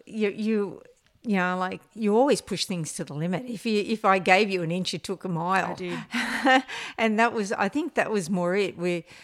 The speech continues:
Speaker 1: you know, like, Lauren is the quieter type of child, and, and, you know, that Kim would take, you know, if, if I said eleven o'clock, she'd make it eleven thirty.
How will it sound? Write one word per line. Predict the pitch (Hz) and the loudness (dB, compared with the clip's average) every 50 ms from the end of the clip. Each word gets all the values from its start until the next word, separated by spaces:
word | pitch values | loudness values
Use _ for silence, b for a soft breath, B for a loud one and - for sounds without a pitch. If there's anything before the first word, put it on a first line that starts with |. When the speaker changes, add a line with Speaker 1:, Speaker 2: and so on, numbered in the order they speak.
| B B B | B B B
Speaker 1:
you | 190 190 | -6 -4
know, | 180 180 180 180 | -2 -2 -2 -4
like, | 175 175 180 180 165 - - _ B B B B B B B B - | -4 -4 -6 -6 -10 -12 -18 _ B B B B B B B B -2
Lauren | 175 185 208 214 220 208 190 180 175 | 2 2 4 4 4 2 0 -2 -2
is | 175 170 160 143 - | -4 -6 -8 -10 -10
the | - 170 160 | -8 -10 -8
quieter | - - 170 170 180 185 165 165 | -6 -4 -2 -2 0 0 -2 -2
type | - - 175 165 - - 170 | -2 -2 -2 -2 -2 -2 -4
of | 170 170 160 160 165 - - - - | -2 -2 -2 -4 -6 -10 -12 -12 -8
child, | - 170 165 170 180 180 175 160 160 175 160 | -4 -2 0 0 0 0 0 0 -2 -4 -4
and, | 170 170 160 165 160 - B B B B B B B | -6 -4 -4 -6 -6 -8 B B B B B B B
and, | 185 180 175 170 170 170 170 175 - 95 - - - - | -2 -2 0 0 -2 -2 -4 -6 -8 -12 -14 -16 -12 -8
you | 196 185 170 | -6 -4 -4
know, | 160 165 170 175 180 185 190 - - 208 175 _ b b b b b b b b b _ - - 190 | -4 -4 -4 -6 -6 -10 -12 -16 -18 -18 -18 _ b b b b b b b b b _ -20 -20 -10
that | 180 190 190 - - - - | -6 -6 -6 -6 -6 -10 -8
Kim | - 208 202 196 185 | -4 -4 -2 -2 -2
would | 185 175 - - | -4 -4 -6 -6
take, | - 196 180 180 175 - _ _ _ _ _ _ _ _ _ - - | -4 -4 -2 -2 -4 -8 _ _ _ _ _ _ _ _ _ -14 -8
you | 202 202 185 | -4 -4 -2
know, | 170 175 190 202 - - | -2 -2 -4 -6 -6 -4
if, | - 208 - - _ _ - | -2 -2 -2 -4 _ _ -4
if | 220 196 - | -4 0 2
I | 190 180 | 2 0
said | 175 - - 190 - | 2 0 0 -2 0
eleven | 185 180 185 170 180 | 0 -2 -2 -2 -4
o'clock, | 175 - - 214 220 - | -4 -2 -2 -2 0 0
she'd | - 220 175 | -2 -2 -2
make | 165 175 165 160 - | -2 -2 -2 -2 -2
it | 175 | -2
eleven | 185 190 175 190 226 | -2 -2 -2 0 2
thirty. | - 233 247 302 320 247 165 - | 4 4 6 6 4 2 -2 -4